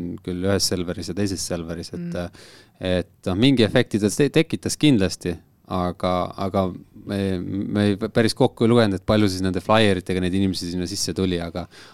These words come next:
Speaker 1: aga vähemalt, et oleks kogu aeg pildis, et siukest, äh,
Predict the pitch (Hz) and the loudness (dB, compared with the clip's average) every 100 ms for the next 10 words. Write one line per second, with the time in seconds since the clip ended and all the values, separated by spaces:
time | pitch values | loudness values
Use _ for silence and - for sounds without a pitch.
0 | - 92 113 113 90 - 90 101 95 - | -4 2 4 4 0 -4 -2 0 2 0
1 | 104 98 98 87 104 92 85 87 - - | -2 2 2 0 -2 -2 -4 -6 -10 -8
2 | - - _ 90 92 92 | -8 -8 _ -4 -2 -2